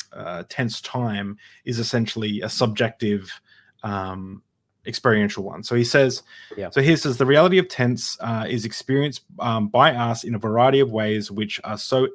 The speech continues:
Speaker 1: evident and so persuasive, uh, pervasive, sorry, um, that the belief in the objectivity, objective reality of past, present, and future, and in the passage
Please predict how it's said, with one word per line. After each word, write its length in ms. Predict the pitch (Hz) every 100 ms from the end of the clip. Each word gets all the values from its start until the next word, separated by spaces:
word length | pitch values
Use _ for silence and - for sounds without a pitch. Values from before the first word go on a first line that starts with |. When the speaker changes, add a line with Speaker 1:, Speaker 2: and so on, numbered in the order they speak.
| -
Speaker 1:
evident 560 | 160 185 104 101 - - _ _ _ -
and 240 | 131 143
so 200 | - 135
persuasive, 920 | 123 120 - 131 135 - 101 101 - _ _ 120
uh, 100 | 120
pervasive, 560 | 117 123 123 123 104
sorry, 360 | - 98 107 120 - - - _ 117
um, 320 | 117 113 113
that 180 | 127 123
the 120 | 131
belief 500 | 113 123 139 185 - -
in 320 | 139 131 104
the 240 | 120 120 101
objectivity, 800 | 113 107 151 - 147 143 139 - _ _ 139
objective 560 | 143 131 160 - 156
reality 480 | 123 127 123 120 120
of 180 | 107 -
past, 380 | - 135 127 -
present, 260 | 120 113
and 100 | 110
future, 480 | - 131 120 113 107 _
and 260 | 131 131 131
in 320 | - 127 117 -
the 80 | 123
passage 540 | - 135 - 151 135